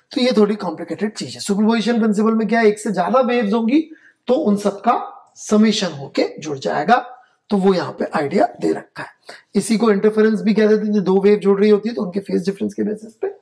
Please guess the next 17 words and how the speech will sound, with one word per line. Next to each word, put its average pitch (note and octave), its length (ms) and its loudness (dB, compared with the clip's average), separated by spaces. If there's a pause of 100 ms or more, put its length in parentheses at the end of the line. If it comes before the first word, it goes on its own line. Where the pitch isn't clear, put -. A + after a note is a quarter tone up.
(380)
ये F#3+ 120 4
आपको G#3 360 2
ज्यादा F3 320 -2
दिखेगा F#3+ 340 -4
wave F3 240 -4
optics - 400 -12
में, C#4+ 100 -2
interference - 680 -10
में। - 80 -20 (2750)
फिर A#3+ 140 0
phase G#3 320 2
difference A3 340 -2
की A3+ 120 -2
बात G#3 300 2
कर G#3 120 2
रहे A#3 140 2
हैं, - 160 -10